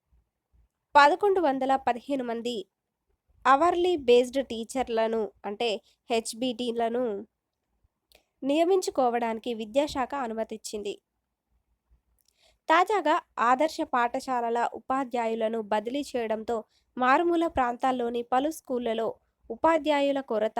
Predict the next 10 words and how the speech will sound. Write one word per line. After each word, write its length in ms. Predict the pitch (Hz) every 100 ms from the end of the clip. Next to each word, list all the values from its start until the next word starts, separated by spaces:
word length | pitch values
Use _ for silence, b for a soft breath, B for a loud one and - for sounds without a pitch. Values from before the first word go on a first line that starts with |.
| 240
తీవ్రమైంది. 800 | 311 247 226 233 226 220 214 202 - _ -
అధిక 260 | 208 226 269
శాతం 380 | 269 247 247
మంది 240 | 226 233 277
పట్టణ 400 | 392 247 - 311
ప్రాంతాలకు 720 | 311 240 240 240 269 240 277 392 480 _ _ _
దగ్గరున్నటువంటి 840 | 233 233 247 320 294 262 247 247 247
పాఠశాలలకు 880 | - 214 220 269 254 226 214 214 220
బదిలీపై 680 | 208 208 254 277 262 262
వెళ్లారు. 440 | 294 208 202 202